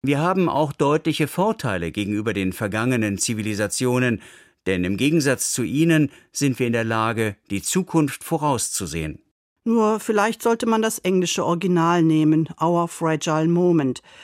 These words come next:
Speaker 2: Bei der Übersetzung sind durchaus peinliche Patzer unterlaufen. Harmlos ist, dass der Plural von Eisschild Eisschilde ist und nicht Eisschilder. Gröber sind da schon die voramischen Muscheln.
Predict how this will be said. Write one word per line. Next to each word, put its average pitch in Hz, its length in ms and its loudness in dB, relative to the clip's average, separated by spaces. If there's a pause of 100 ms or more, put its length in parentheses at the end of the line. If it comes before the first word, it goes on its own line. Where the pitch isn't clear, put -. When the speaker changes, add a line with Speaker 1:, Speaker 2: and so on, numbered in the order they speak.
(260)
Speaker 2:
Bei 185 140 2
der 185 160 -2
Übersetzung 214 580 0
sind 226 300 -2
durchaus 214 400 -2
peinliche 190 500 0
Patzer - 380 -6
unterlaufen. - 640 -6 (360)
Harmlos 180 460 2
ist, - 240 -6
dass 156 120 -4
der 156 120 -6
Plural 175 460 0
von - 260 -6
Eisschild 165 680 -2
Eisschilde 170 640 0
ist - 380 -8
und 139 100 -4
nicht - 300 -6
Eisschilder. - 580 -4 (480)
Gröber 208 340 2
sind 254 200 0
da 226 100 0
schon 220 280 0
die 214 260 -2
voramischen 196 840 0
Muscheln. 170 560 0